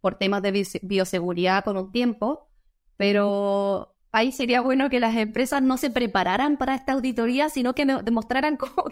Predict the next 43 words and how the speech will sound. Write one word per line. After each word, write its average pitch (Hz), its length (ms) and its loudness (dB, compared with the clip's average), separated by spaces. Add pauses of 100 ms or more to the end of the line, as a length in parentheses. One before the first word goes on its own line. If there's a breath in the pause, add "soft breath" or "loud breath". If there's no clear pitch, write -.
cómo 320 240 0
son 339 220 0
realmente, 311 560 0
porque 214 460 -4 (400 soft breath)
las 254 140 2
auditorías 240 680 0
es 302 100 0
para 277 220 2
detectar 262 520 -2
tus 254 140 -4
deficiencias. 214 760 -4 (140)
Y 185 60 -18
si 214 140 -4
todo 311 180 0
está 339 160 0
perfecto, 311 720 -4 (180)
pucha, 185 400 -2 (460 loud breath)
<laughs> - 580 -8
es 233 120 -2
como, 247 640 0
yo 240 160 0
no 370 100 -4
creo. 185 380 -4 (540 loud breath)
Cuando 226 260 2
me 226 100 2
muestran 277 400 2
registros 285 540 -2
que 226 100 -4
están 226 260 2
recién 247 300 0
impresos 254 640 2
y 233 60 2
no 226 140 2
tienen 247 180 2
una 226 160 2
mancha, 294 380 2
yo 269 80 2
digo, 220 320 2
"Mm, 185 240 -2
aquí 180 200 -2
voy 254 160 0
a 247 100 2
dudar". 226 340 -4